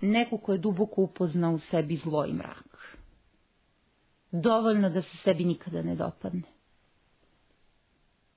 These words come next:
Ali takvi su retki. I takvi retko prežive tu vrstu pada i ostanu normalni.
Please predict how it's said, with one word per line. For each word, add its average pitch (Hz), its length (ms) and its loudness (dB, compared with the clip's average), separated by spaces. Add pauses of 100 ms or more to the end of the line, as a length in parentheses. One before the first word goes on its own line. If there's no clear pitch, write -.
(120)
Ali 185 220 2
takvi 180 340 -2
su - 240 -8
retki. 143 440 -6
I 190 240 -2
takvi 214 460 0
retko 208 320 2
prežive 180 580 0
tu - 180 -8
vrstu 147 360 -10
pada - 380 -8
i - 100 -8
ostanu - 440 -10
normalni. 180 540 -12